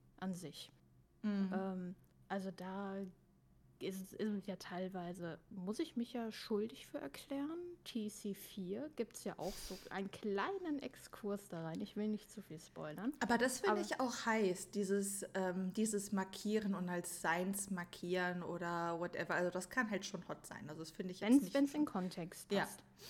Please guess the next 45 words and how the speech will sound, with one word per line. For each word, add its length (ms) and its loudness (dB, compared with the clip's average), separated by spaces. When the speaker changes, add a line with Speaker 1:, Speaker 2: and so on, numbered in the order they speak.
Speaker 1:
Wenn 160 8
es 160 6
jetzt 240 2
ist 260 0
mit, 260 4
ich 200 -4
bin, 460 4
äh, 520 0
ein, 320 -4
ein 140 -4
Stalker 840 -4
und 160 -4
ich 160 -4
renne 220 4
hinterher 680 0
und 220 0
dann, 380 0
äh, 400 -2
sehe 180 0
ich 80 -4
dich 160 -4
im 160 0
Dunkeln, 640 2
kidnapp 540 -2
dich 320 -4
und 160 -2
beiß 240 -2
dir 120 2
mal 120 0
in 120 -2
den 60 -2
Hals 260 -2
und 60 -2
so, 160 0
du 160 -6
gehörst 320 0
jetzt 160 -4
mir. 280 2
Das 180 -4
ist 240 -14
dann 160 -2
nicht 160 -4
ganz 180 -8
so 140 -6
heiß. 300 -16